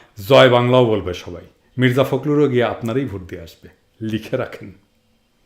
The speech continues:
আর হ্যাঁ, আমিও যাব কিন্তু ভোট দিতে। আমি ধানমন্ডির ভোটার, শুধু একটাই আবেদন থাকবে, ওই আসনে যেন একটা সিপিবির প্রার্থী থাকে। খালি আমারে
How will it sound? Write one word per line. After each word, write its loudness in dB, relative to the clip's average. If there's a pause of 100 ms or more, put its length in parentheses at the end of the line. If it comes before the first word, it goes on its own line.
(600)
আর 2
হ্যাঁ, -2 (520)
আমিও 2
যাব 2
কিন্তু -12
ভোট -10 (100)
দিতে। -20 (880)
আমি 0
ধানমন্ডির 0
ভোটার, -10 (800)
শুধু 4 (240)
একটাই -2
আবেদন -6
থাকবে, -16 (1000)
ওই 8
আসনে -2 (280)
যেন 2
একটা 2
সিপিবির -2
প্রার্থী -6
থাকে। -14 (640)
খালি 6
আমারে 10